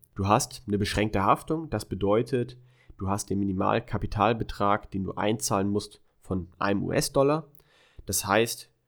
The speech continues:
wenn mit deiner Company, wenn du damit, äh, in die Insolvenz rutscht, dann ist nur das Geld, was innerhalb der Company ist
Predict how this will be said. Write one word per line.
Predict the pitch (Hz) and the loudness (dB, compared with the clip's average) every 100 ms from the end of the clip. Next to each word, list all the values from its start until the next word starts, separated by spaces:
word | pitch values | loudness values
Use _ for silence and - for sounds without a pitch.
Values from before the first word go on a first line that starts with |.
| _ _ _ _ - | _ _ _ _ -4
wenn | 101 104 104 95 | 0 0 -2 -6
mit | 95 | -2
deiner | 101 95 92 | 0 0 -2
Company, | 117 143 156 131 127 | 2 2 2 0 0
wenn | 110 104 | 0 0
du | |
damit, | 98 98 98 95 - - | 0 0 0 -2 -6 -8
äh, | 95 92 | -6 -6
in | - | -8
die | 90 101 | -6 -2
Insolvenz | 143 143 120 120 - | 0 2 0 -2 -2
rutscht, | 101 110 - - - _ _ _ - | 0 0 0 -12 -16 _ _ _ -6
dann | 95 | -4
ist | 67 92 101 | -4 -6 -4
nur | 101 113 113 110 - _ - | -2 0 -2 -4 -10 _ -12
das | 92 90 - | -6 -6 -4
Geld, | - 98 101 | 0 2 2
was | 95 - | 0 -2
innerhalb | 104 104 101 95 | 2 2 2 0
der | 98 | -2
Company | - 95 104 104 98 | 0 0 0 0 0
ist | - 98 - - - | -2 -2 -2 -6 -16